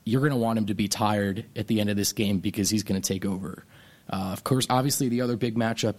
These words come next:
is Nikola Jokic and Karl Anthony Towns. These are two guys who struggle to guard each other. That's probably <laughs> fairly intuitive. They're both offensive savants,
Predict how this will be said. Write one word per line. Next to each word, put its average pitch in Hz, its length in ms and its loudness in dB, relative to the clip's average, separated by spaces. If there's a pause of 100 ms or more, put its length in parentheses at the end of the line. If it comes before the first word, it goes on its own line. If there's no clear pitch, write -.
is 101 480 0
Nikola 107 360 2
Jokic 127 480 0 (380)
and 104 100 -2
Karl 107 400 2
Anthony 104 360 0
Towns. 113 560 0 (140)
These 117 200 2
are 107 140 -2
two 120 180 0
guys 110 340 0
who 104 200 0
struggle 117 440 0
to 104 80 0
guard 117 240 0
each 131 180 0
other. 160 280 0 (460)
That's 110 260 -2
probably 107 520 0
<laughs> - 0 -
fairly 113 420 2
intuitive. 117 480 0
They're 107 100 2
both 107 300 -2
offensive 104 520 0
savants, 110 520 0